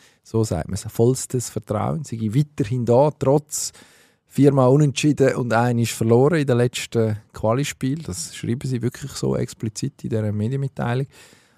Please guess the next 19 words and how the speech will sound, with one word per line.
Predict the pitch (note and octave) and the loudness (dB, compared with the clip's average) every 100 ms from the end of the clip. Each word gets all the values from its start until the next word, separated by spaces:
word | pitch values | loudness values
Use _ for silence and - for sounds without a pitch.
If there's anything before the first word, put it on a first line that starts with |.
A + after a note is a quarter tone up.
| _ - | _ -4
Ähm, | G#2 G#2 G2 F#2+ F#2 F#2 - | 0 0 0 0 -2 -4 -4
und | G#2 G#2 G2+ G2+ | -2 0 0 -2
wir | F#2+ | -4
sind | G2 F#2 | -4 -6
überzeugt, | E2+ - F#2+ - - | -8 -6 -8 -8 -8
dass | F#2+ | -6
jetzt, | D#2 - - _ | -6 -8 -14 _
äh, | B1 B1 B1+ B1 - _ _ _ _ _ _ _ _ | -6 -4 -4 -8 -12 _ _ _ _ _ _ _ _
das | - F2+ | -6 -2
wieder | E2+ | 0
gut | G2 G2+ | 2 2
ging. | - F#2 F2+ - _ | 2 -4 -4 -6 _
Man | - E2+ E2+ | -6 -4 -2
gebe | D#2+ E2 E2 | -4 -2 -4
ihm | E2 D#2+ - | -4 -6 -6
Yakin | E2 E2 - - E2+ | -6 -4 -8 -8 -8
die | F2 - | -8 -4
bestmögliche | - A#2 - - G#2+ G#2 G#2 G#2 | 0 0 0 -4 -2 -2 -2 -4
Unterstützung, | G2+ G2+ F#2+ - F#2+ - G#2+ | -6 -6 -10 -6 -8 -6 -8